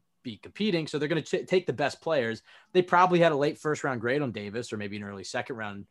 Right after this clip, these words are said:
on him. And, and they took the best player on their board, but it was also because, look, May's contract is gonna be up. He can slide in. We think he's a great player, et cetera. But now they're in a situation where they have both. And I think it is a really interesting storyline to watch because,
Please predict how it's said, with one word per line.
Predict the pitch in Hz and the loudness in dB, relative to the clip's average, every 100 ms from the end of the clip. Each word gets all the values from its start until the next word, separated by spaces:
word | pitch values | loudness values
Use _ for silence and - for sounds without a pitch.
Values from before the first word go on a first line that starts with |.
| _ _ _ | _ _ _
on | 104 104 | -8 -6
him. | 104 110 | -6 -6
And, | 113 107 - | -6 -8 -6
and | 139 | 2
they | 180 | 4
took | 175 214 | 4 2
the | 190 | 4
best | 170 175 - | 6 4 2
player | 170 | -2
on | 151 | -2
their | 139 | -2
board, | 113 190 120 113 _ _ _ - | 2 4 4 2 _ _ _ 2
but | 196 180 - | 6 6 4
it | 226 | 6
was | 208 | 8
also | 214 208 180 | 6 4 -2
because, | 165 175 156 | 2 2 2
look, | 131 110 | 0 0
May's | 120 120 120 104 - _ _ - | -2 -2 -4 -8 -18 _ _ -4
contract | 175 175 180 160 - | 0 2 2 2 0
is | |
gonna | 151 160 | -6 -4
be | 143 147 | -2 0
up. | 135 131 _ _ - | 0 -2 _ _ -10
He | 143 | -4
can | 143 | -4
slide | 117 123 120 120 | -4 0 0 0
in. | 123 117 | -2 -6
We | |
think | 117 104 | -8 -10
he's | 104 | -12
a | |
great | 101 113 98 | -8 -8 -6
player, | 117 107 | -4 -4
et | - | -2
cetera. | 165 - 113 | -2 0 -4
But | 127 | -2
now | 139 196 | 2 4
they're | 202 | 4
in | 151 | 2
a | |
situation | - - 151 156 | -4 -8 -8 -4
where | |
they | 151 | -2
have | 135 120 | -2 0
both. | 135 - | -2 -2
And | 123 | -6
I | |
think | 123 190 | -2 0
it | 147 | 0
is | 151 | -2
a | 139 | -2
really | 131 120 123 | -2 -2 -6
interesting | 113 117 - | -10 -12 -12
storyline | 113 135 127 120 110 | -8 -4 -2 -2 -4
to | 101 | -4
watch | 117 160 117 - - _ _ - | 2 2 2 -2 -16 _ _ -12
because, | 143 170 151 | 0 2 2